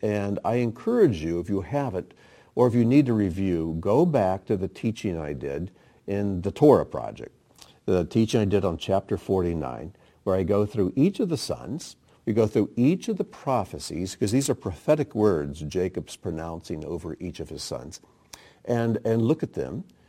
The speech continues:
And at the end of Moses' life, Moses also blessed the twelve tribes. And there are definite similarities and differences between what Moses pronounced in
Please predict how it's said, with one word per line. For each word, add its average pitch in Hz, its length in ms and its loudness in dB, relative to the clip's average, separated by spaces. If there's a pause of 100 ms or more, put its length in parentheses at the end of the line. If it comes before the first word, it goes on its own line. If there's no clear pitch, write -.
(300)
And 110 440 0
at 120 180 0
the - 160 0
end 180 280 4
of 117 260 2
Moses' 139 680 2
life, 69 540 -6
Moses 151 640 0
also 180 640 2
blessed 87 460 0
the 90 80 -10
twelve 78 420 0
tribes. - 720 -8 (440)
And 120 300 2
there 123 240 8
are - 80 2
definite 139 480 2
similarities 107 800 2
and 90 200 -2
differences 92 600 0
between 101 580 -2
what 92 180 -2
Moses 101 760 0
pronounced 78 760 -6
in 80 260 -2